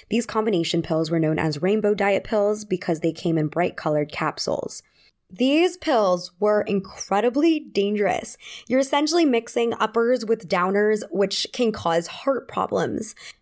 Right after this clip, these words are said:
The thyroid hormones contained in these drugs alone can trigger heart palpitations. And meanwhile, diuretics and laxatives deplete the body of potassium,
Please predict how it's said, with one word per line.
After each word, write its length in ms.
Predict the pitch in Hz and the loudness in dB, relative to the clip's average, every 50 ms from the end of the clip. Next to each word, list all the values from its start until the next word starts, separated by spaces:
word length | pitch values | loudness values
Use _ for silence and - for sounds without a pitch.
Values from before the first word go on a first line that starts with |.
| _ - | _ -4
The 100 | 233 233 | -4 -2
thyroid 520 | 233 - 208 196 214 220 240 247 262 269 | 0 0 0 2 2 4 4 4 4 2
hormones 680 | 269 254 240 233 226 226 233 240 247 269 277 254 - - - - - | 2 2 2 2 2 2 2 2 2 2 0 -2 -4 -6 -8 -6 -4
contained 420 | - 220 - - 202 196 190 190 | -2 -2 0 0 0 2 2 2
in 80 | 190 185 | 2 2
these 240 | 185 180 170 - | 2 2 0 0
drugs 340 | - 175 165 151 175 170 - - | 0 0 2 2 0 -2 -2 0
alone 520 | - 180 165 165 139 135 135 147 208 226 | 0 0 2 2 0 2 2 2 2 0
can 140 | 226 - 220 | 0 0 -2
trigger 300 | 208 - 196 175 190 190 | -2 -2 0 0 0 0
heart 220 | - - 175 190 - | 0 0 -2 -2 0
palpitations. 920 | - 214 214 214 240 240 - 240 240 - - 247 247 240 247 240 220 233 - - - - - - - | 0 0 0 0 0 0 0 0 0 0 2 2 2 2 2 0 -4 -6 -10 -16 -18 -16 -16 -12 -6
And 220 | - - 185 185 214 | -2 0 2 4 4
meanwhile, 500 | 269 294 277 262 247 247 247 240 247 233 | 4 2 2 2 2 4 4 4 4 2
diuretics 600 | 208 208 190 190 180 202 208 214 214 208 - - | 2 2 2 2 2 2 2 2 0 -2 -4 -4
and 160 | - 185 185 | -2 -2 0
laxatives 680 | 190 190 202 202 - - 208 190 185 180 180 175 - | 0 0 -2 -2 -2 -2 0 2 2 2 2 0 -2
deplete 440 | - - 202 196 - - 233 254 - | -4 -4 -4 -4 -2 -4 -4 -2 -2
the 80 | 247 185 | -2 -2
body 320 | 185 170 160 165 170 - | 0 0 0 0 0 0
of 100 | - - | -2 -4
potassium, 720 | - - - - - - 214 214 - - 214 202 196 196 | -4 -6 -6 -4 -4 -4 -4 -4 -2 -2 0 0 0 -2